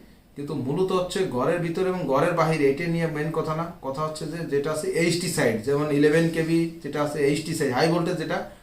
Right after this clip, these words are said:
ওইটাকেই আমরা আউটডোর সাইড বলি। আর যেটা ইনডোর সাইড, যেটা আছে এলটি সাইড, হ্যাঁ, যেটা আমরা বাসা বাড়ির সুইচ, সকেট, যেটা দুইশো বিশ ভোল্ট বা চারশো চল্লিশ ভোল্ট যেটা ব্যবহার করি, ওইটাই হচ্ছে আমার ইনডোর সাইড। তাহলে একটা হচ্ছে ইনডোর সাইড, একটা হচ্ছে আউটডোর সাইড।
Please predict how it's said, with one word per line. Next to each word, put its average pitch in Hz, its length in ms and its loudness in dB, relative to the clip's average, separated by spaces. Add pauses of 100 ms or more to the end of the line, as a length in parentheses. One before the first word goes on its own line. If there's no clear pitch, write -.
(240)
ওইটাকেই 190 560 2
আমরা 185 180 2
আউটডোর 156 340 4
সাইড 165 360 0
বলি। 214 260 0 (380)
আর 131 240 0
যেটা 165 260 4 (120)
ইনডোর 233 400 10
সাইড, 190 420 2
যেটা 165 220 0
আছে 180 200 2 (100)
এলটি 220 380 12
সাইড, - 260 0 (460)
হ্যাঁ, 202 240 0
যেটা 170 240 2
আমরা 170 120 4
বাসা 165 240 4
বাড়ির 160 200 4
সুইচ, 147 380 0
সকেট, 147 340 0
যেটা 147 180 2
দুইশো 139 280 0
বিশ 139 260 0
ভোল্ট 143 160 4
বা 139 100 2
চারশো 139 300 -2
চল্লিশ 135 260 0
ভোল্ট 135 240 2
যেটা 131 160 0
ব্যবহার 135 340 2
করি, 120 220 -4 (320)
ওইটাই 147 340 0
হচ্ছে 160 220 0
আমার 156 160 0 (140)
ইনডোর 151 420 -2
সাইড। 110 200 -6
তাহলে 147 180 -6
একটা 156 180 -6
হচ্ছে 160 180 -6
ইনডোর 165 300 -4
সাইড, 202 260 -4
একটা 160 180 -2
হচ্ছে - 140 -8
আউটডোর 147 380 2
সাইড। 131 260 -2